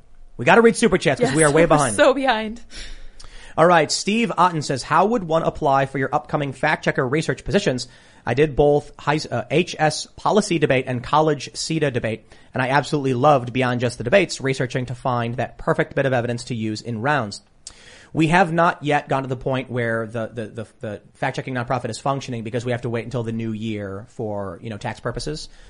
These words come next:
Speaker 1: But, uh, we'll have an announcement. We'll probably set up an email for it. And we're, I think we're gonna hire, like, three people. So, um, but I appreciate the interest. I look, think we definitely need it.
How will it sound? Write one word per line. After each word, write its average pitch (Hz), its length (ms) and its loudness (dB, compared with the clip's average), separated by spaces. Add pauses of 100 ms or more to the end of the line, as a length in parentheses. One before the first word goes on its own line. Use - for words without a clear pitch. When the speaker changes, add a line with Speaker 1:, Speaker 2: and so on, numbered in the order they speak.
Speaker 1:
But, 127 200 0
uh, 113 360 2 (100)
we'll 127 280 2
have 127 140 -2
an 120 60 -4
announcement. 117 320 -6
We'll 101 80 -10
probably 120 200 -4
set 123 100 -4
up - 80 -8
an 110 80 -8
email 110 260 -4
for 110 320 -4
it. 110 140 -6
And 120 80 -6
we're, 117 80 -6
I 120 80 -8
think 135 140 -4
we're 127 80 -4
gonna 120 120 -2
hire, 110 220 -4
like, 98 160 -8
three 101 220 -10
people. 95 360 -12 (460)
So, 101 280 -8
um, 104 200 -10
but 107 100 -4
I 110 40 -4
appreciate 120 420 -6
the 120 100 -6
interest. 135 340 -6
I 101 200 -8
look, 95 140 -12 (340)
think 107 180 -10
we 117 60 -6
definitely 107 320 -8
need 131 100 -4
it. - 180 -8